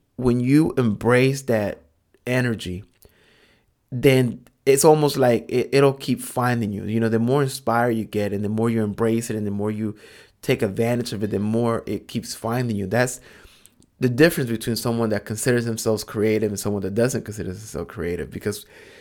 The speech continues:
this, the person that considers themselves creative, they're constantly attempting to tap into that energy. The person that's already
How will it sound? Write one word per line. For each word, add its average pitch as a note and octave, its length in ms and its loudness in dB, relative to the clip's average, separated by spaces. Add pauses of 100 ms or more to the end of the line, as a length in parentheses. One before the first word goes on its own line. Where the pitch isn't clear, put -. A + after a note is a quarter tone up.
(200)
this, - 220 -4
the - 120 -2
person F#3+ 300 6
that - 140 -4
considers C#3+ 360 4
themselves C#3+ 360 2
creative, A#2+ 500 4
they're A2 100 2
constantly C3 580 -2
attempting A#2 460 -4
to - 120 -10
tap A#2+ 400 -4
into G#2 160 -10
that F#2 200 -8
energy. A2+ 440 -6 (680)
The C3 100 2
person D#3 320 6
that's B2+ 160 0
already A#2 440 2